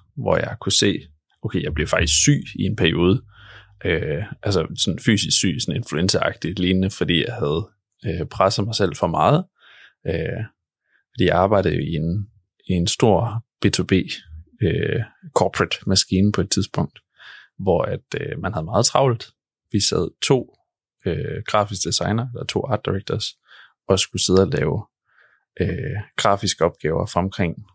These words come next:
fire tusind mennesker. Øhm, så der kom hele tiden en masse opgaver ind, øhm, hvor der var travlt hele tiden, men man tog alligevel opgaver ind, fordi så kom lovene ned fra H R, og det var altså en vigtig opgave for Lone,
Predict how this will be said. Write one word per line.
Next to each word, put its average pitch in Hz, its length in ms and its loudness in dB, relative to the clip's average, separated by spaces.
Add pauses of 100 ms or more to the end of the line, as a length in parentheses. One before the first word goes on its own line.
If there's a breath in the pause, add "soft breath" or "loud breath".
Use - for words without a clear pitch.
(160)
fire 90 160 4
tusind - 340 -6
mennesker. - 340 -8 (1000 soft breath)
Øhm, - 500 -4 (260)
så - 140 0
der 101 100 2
kom 101 180 0
hele 143 220 6
tiden 101 200 0
en 76 60 -4
masse - 240 0
opgaver - 340 -6
ind, - 180 -12 (540)
øhm, - 540 -8 (460)
hvor 95 200 4
der - 140 -4
var 87 100 0
travlt - 420 -2 (440)
hele 143 160 4
tiden, 113 360 2 (100)
men 98 180 0
man 85 120 0
tog 101 200 4
alligevel 117 380 6 (140)
opgaver 82 440 2
ind, 85 140 -2 (480 loud breath)
fordi 87 200 -4
så - 160 0
kom 104 300 0 (180)
lovene 104 400 4
ned 95 180 0
fra 98 340 -4 (600 loud breath)
H - 40 4
R, 87 260 4 (460)
og - 140 -2
det 98 80 6
var 82 80 8
altså 60 220 0
en 78 160 -6
vigtig - 260 0
opgave 71 340 0
for - 120 -2
Lone, 71 300 -2